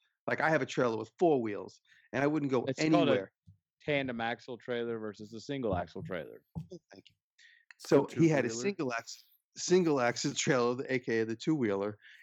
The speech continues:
Speaker 1: and he's like, "Oh, take it upstate." I would have had to drive it a hundred and seventy miles. I was not about to do that, 'cause if I had, God forbid, I had a flat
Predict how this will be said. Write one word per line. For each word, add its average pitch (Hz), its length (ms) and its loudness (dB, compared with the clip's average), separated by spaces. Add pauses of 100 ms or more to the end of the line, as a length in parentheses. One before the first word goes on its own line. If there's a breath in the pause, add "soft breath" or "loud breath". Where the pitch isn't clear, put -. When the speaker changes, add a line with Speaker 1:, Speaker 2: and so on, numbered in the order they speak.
Speaker 1:
and 135 80 4
he's 143 100 4
like, 143 180 2
"Oh, 190 100 4
take 170 260 -2
it 156 80 0
upstate." 139 320 0
I 120 40 2
would 135 140 4
have 131 100 2
had 117 80 0
to - 40 -6
drive 123 200 2
it 113 40 -6
a 107 40 -2
hundred 123 320 -2
and 117 80 -4
seventy 113 340 0
miles. 113 380 -4
I 127 40 -2
was 131 200 0
not 175 380 0 (140)
about 139 320 0
to 147 60 -2
do 208 200 0
that, - 240 -6 (480 soft breath)
'cause 143 160 4
if 139 100 4
I 156 80 4
had, 143 240 2
God 143 180 2
forbid, 131 240 0
I 151 40 0
had 123 120 -2
a 107 60 -6
flat 110 400 -8